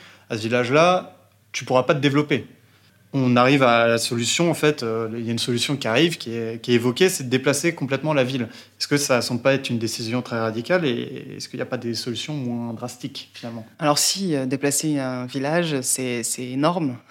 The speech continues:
Speaker 2: <laughs> comme, euh, à la fois d'un point de vue sociétal, d'un point de vue financier, d'un point de vue de, de, tout simplement de ce que ça représente, euh, d'un point de vue technique, et cetera, c'est, c'est une décision extrêmement radicale, effectivement.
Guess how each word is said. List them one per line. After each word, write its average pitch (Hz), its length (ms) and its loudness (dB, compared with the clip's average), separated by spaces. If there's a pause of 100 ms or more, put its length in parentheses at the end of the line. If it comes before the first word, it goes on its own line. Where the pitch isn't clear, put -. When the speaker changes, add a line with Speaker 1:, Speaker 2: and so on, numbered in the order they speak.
(160)
Speaker 2:
<laughs> 127 280 -6
comme, 123 240 0
euh, 117 100 -4 (480)
à 139 80 4
la 147 80 8
fois 165 140 4
d'un 143 120 -2
point - 180 0
de 151 60 0
vue 139 60 -6
sociétal, 143 600 2
d'un 127 100 2
point 127 160 -2
de 131 80 2
vue 131 120 -4
financier, 180 840 2
d'un 143 120 2
point 139 160 0
de 147 80 2
vue 151 260 -2
de, 127 200 -6
de, 127 160 -8
tout - 160 -10
simplement 160 380 0
de 131 200 -2
ce - 100 -4
que - 120 -8
ça - 120 -2
représente, 170 920 0
euh, 135 280 0
d'un 135 160 -2
point 131 160 -4
de 127 60 -2
vue 127 80 -18
technique, 180 560 0
et - 20 -2
cetera, 147 400 0
c'est, 139 300 -2
c'est - 160 -2
une 139 100 2
décision 151 520 0
extrêmement 151 400 -2
radicale, 147 440 0
effectivement. 151 540 -4